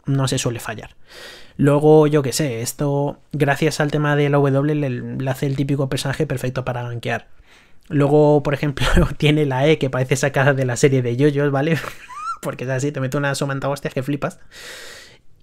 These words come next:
Que junto con la R es que es eso, te da unos guantazos a diestro y siniestro que es que no los ves, tío. Luego, yo qué sé, tiene el daño verdadero, por ejemplo, no lo olvidemos, que va muy bien contra tanques, porque para quien no lo sepa, lo que hace el daño verdadero es ignorar la armadura y la resistencia mágica del enemigo.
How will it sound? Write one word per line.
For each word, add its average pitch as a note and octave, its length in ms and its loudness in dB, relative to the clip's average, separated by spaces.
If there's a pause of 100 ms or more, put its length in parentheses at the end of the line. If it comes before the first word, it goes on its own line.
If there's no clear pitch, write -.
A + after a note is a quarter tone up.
(120)
Que D3 120 2
junto E3+ 320 6
con D#3 100 8
la C3+ 160 4
R D3+ 220 4
es E3 100 0
que C#3 80 2
es B2+ 80 0
eso, C3+ 220 0
te A#2 80 -4
da B2 40 -2
unos C#3+ 220 2
guantazos C#3+ 600 0
a C3+ 240 0
diestro D3 360 -2
y C#3+ 60 2
siniestro C3 560 -2
que B2+ 140 -4
es - 80 -10
que C#3 100 -2
no C#3 120 0
los A#2 140 -2
ves, B2+ 260 -6
tío. - 160 -12 (840)
Luego, C3+ 300 2
yo C#3+ 100 2
qué A#2 100 -4
sé, C3+ 160 -2
tiene C#3 380 0
el C3+ 140 2
daño D3 240 2
verdadero, C#3+ 480 2
por C3 100 -2
ejemplo, D#3 380 0
no C#3 220 0
lo C3+ 80 2
olvidemos, C#3 680 -2
que A#2+ 880 -6 (260)
va C3+ 480 2
muy D3 180 4
bien C#3+ 160 2
contra B2+ 440 0
tanques, C#3 640 -2
porque B2+ 300 -6
para B2+ 160 -4
quien C3 160 -2
no C3+ 80 0
lo D3 120 -2
sepa, D3 280 -4
lo C#3+ 80 -2
que D#3+ 100 -6
hace D3 120 -4
el C#3+ 60 0
daño C#3 200 0
verdadero C3+ 420 -2
es C3+ 100 -6
ignorar C#3+ 400 -2
la C#3+ 100 -2
armadura C3 340 -2
y C#3+ 40 0
la C3+ 100 -2
resistencia C3 600 -4
mágica C3 320 -4
del A#2+ 140 -4
enemigo. A#2+ 500 -2